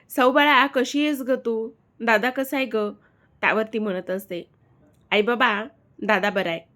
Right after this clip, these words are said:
तुझ्या आईशी बोल," असं म्हणून कान्हो तिला बोलायला सुरुवात करते. "अगं साऊ, कशी आहेस ग बाळा तू? सकदेव कसा आहे ग?" "अगं आई, तो बरा आहे आता. सारंग सरांनी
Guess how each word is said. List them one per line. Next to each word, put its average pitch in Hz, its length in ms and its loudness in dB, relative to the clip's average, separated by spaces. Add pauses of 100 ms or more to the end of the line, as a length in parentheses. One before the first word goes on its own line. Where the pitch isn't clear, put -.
तुझ्या 220 180 2
आईशी 226 300 -2
बोल," 185 240 -4 (420)
असं 226 200 -2
म्हणून 226 200 -2
कान्हो 208 600 -4
तिला 196 160 0
बोलायला 180 400 -4
सुरुवात 175 260 -8 (100)
करते. 170 300 -12 (540)
"अगं 277 460 4 (600)
साऊ, 277 200 4
कशी 285 280 0
आहेस 294 180 -2
ग 277 80 -2
बाळा 226 280 2
तू? 208 340 -6 (320)
सकदेव 220 400 -2
कसा 240 280 -4
आहे 233 180 -2
ग?" 208 180 -2 (400)
"अगं 247 200 6
आई, 302 360 0 (180)
तो 277 100 4
बरा 214 240 4
आहे 233 280 -2
आता. 170 280 -6 (540)
सारंग 202 320 -2
सरांनी 214 580 -2